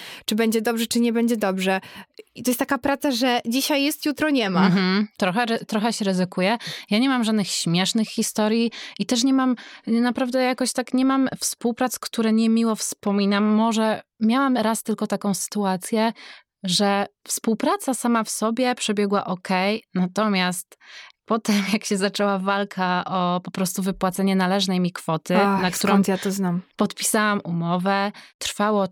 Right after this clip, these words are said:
Speaker 2: to pół roku. Też dla mnie to było strasznie niewygodne, bo wiesz, pisanie, jeszcze ja nie miałam agencji, e, teraz też nie mam, ale o, o tym zaraz. Pisanie do kogoś regularnie <laughs> o kasę
Speaker 1: Jest
Speaker 2: jest
Speaker 1: takie, mm.
Speaker 2: okropne.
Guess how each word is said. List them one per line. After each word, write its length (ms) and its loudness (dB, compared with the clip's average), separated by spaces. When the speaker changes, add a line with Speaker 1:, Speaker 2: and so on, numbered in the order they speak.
Speaker 2:
to 580 0
pół 240 0
roku. 760 0
Też 180 0
dla 160 2
mnie 140 2
to 120 -4
było 140 -2
strasznie 540 -2
niewygodne, 640 0
bo 100 0
wiesz, 300 2
pisanie, 600 0
jeszcze 360 0
ja 100 2
nie 100 2
miałam 200 2
agencji, 840 0
e, 280 -2
teraz 220 0
też 160 2
nie 100 2
mam, 160 2
ale 200 0
o, 20 -2
o 160 -4
tym 300 0
zaraz. 380 0
Pisanie 500 0
do 140 -2
kogoś 600 -2
regularnie 800 0
<laughs> 420 -20
o 80 0
kasę 560 -2
Speaker 1:
Jest 140 -10
Speaker 2:
jest 140 0
Speaker 1:
takie, 120 0
mm. 140 0
Speaker 2:
okropne. 600 0